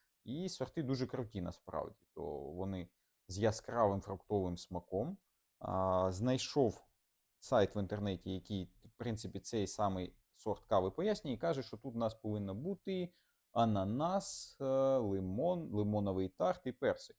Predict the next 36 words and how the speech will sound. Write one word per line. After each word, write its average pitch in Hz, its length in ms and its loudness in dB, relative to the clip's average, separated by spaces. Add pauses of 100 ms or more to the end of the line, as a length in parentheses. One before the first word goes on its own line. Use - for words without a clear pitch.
(100)
Ну, 101 340 -6
в 107 160 -14
принципі, 160 420 -8
супер. 98 400 -4
Загалом 127 460 0
Кенія — 85 440 -4
це - 120 -14
у 87 40 -8
нас 85 260 -8
вишня, 160 520 -4 (240)
малиновий 147 520 2
тарт, 131 340 -2
лимонний 143 440 -2
тарт. 107 320 -2
Ну, 185 120 -10
десь 160 640 -4
це - 200 -2
повинно 139 360 0
і 117 40 2
бути. 90 220 -2 (420)
І 170 220 0
дуже 160 280 4
висока 127 400 2
ви-, 107 220 2 (220)
е, 98 280 6
висота, 101 580 0 (140)
тисяча - 280 -6
вісімсот - 480 -4
метрів. - 340 -8 (300)
Це 98 80 -8
значить, 113 300 -4
що 98 280 -6
зерна 113 440 0
в 175 80 -8
собі 92 400 -2
буде 87 360 -2